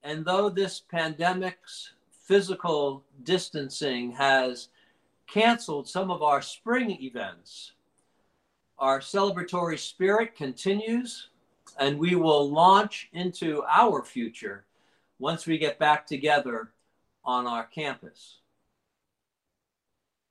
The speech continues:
Some years ago, uh, nineteen eighty-five, a very special piece of music was created by two of our longtime dear congregants,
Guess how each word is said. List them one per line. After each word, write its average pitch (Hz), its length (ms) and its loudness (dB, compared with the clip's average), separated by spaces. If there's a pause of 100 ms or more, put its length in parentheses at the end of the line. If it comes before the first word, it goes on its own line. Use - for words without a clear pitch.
(1120)
Some 226 260 0
years 220 360 2
ago, 123 420 -2 (880)
uh, 117 360 -8
nineteen 175 720 -2
eighty-five, 160 760 2 (1600)
a 147 100 -8
very 202 260 2
special 196 400 -4
piece 180 280 -6
of 156 80 -6
music 160 420 -4
was 135 160 -4
created 160 500 -2
by 135 200 4
two 196 340 2
of 160 100 -4
our 139 260 8
longtime 160 880 -4
dear 151 360 -10
congregants, 143 840 -10